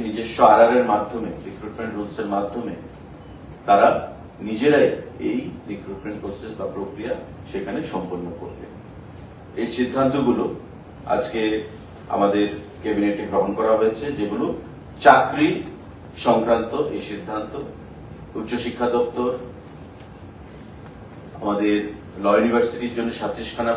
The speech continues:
পোস্ট বিভিন্ন পদে, নশো পনেরো খানা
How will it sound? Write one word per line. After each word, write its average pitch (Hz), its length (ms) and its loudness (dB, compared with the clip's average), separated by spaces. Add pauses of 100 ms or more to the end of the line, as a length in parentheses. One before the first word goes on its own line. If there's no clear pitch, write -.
পোস্ট 113 220 -6 (680)
বিভিন্ন 110 260 2 (120)
পদে, 113 240 2 (1400)
নশো - 260 6 (100)
পনেরো 123 260 10 (100)
খানা 123 220 6